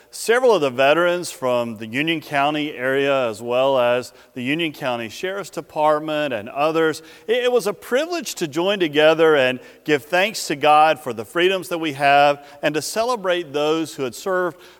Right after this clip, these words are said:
from a variety of generations in different ways. The keynote speaker at the ceremony was Staff Sergeant David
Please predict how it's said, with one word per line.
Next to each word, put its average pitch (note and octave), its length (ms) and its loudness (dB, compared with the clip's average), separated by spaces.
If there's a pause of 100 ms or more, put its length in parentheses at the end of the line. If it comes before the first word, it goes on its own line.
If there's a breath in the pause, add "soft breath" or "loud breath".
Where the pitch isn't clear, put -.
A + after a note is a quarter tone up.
from D3 220 -4
a B2+ 80 -4
variety F#3 680 -2
of B2+ 100 -4
generations B2 840 -4
in A#2+ 80 -8
different A#2 340 -8
ways. - 500 -10 (260 loud breath)
The F3+ 100 0
keynote C#4+ 560 -4
speaker C#3 880 -6 (480 soft breath)
at G3+ 320 2
the D3 80 -6
ceremony C3+ 800 -2
was D3+ 640 2 (140 loud breath)
Staff G#3+ 380 0
Sergeant C#3 560 0
David D3+ 580 4